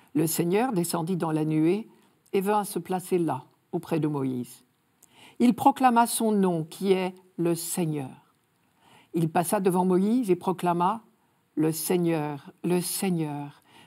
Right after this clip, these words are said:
Dieu tendre et miséricordieux, lent à la colère, plein d'amour et de vérité. »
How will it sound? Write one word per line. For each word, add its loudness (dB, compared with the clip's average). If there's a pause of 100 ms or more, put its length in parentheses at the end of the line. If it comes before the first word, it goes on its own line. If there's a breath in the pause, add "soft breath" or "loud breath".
Dieu 2
tendre 0
et 2
miséricordieux, -2 (580 soft breath)
lent 4
à 2
la 2
colère, -6 (300)
plein 0
d'amour -2 (100)
et 0
de 4
vérité. » -4